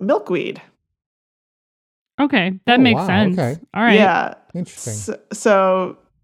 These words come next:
Speaker 1: as you probably have heard, if you listen to this show, uh, you know that monarch butterfly caterpillars feed exclusively on milkweed,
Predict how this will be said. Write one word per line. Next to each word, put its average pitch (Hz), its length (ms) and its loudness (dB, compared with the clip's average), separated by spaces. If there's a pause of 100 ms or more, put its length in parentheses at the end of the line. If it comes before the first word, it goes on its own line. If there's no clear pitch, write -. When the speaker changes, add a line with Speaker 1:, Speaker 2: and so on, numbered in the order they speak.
(100)
Speaker 1:
as 185 400 -2
you 190 280 -8 (280)
probably 214 460 0
have 165 160 -2
heard, 180 480 -4
if 180 120 -8
you 165 100 -4
listen 170 280 -6
to 165 60 -4
this 160 160 -4
show, 170 560 -4 (380)
uh, 160 520 0 (420)
you 165 160 -6
know 165 180 0
that 165 180 -4
monarch 160 600 -4 (120)
butterfly 165 460 -4
caterpillars 165 920 -6 (680)
feed 170 180 -4
exclusively 190 720 -4
on 156 160 -2
milkweed, 165 600 -4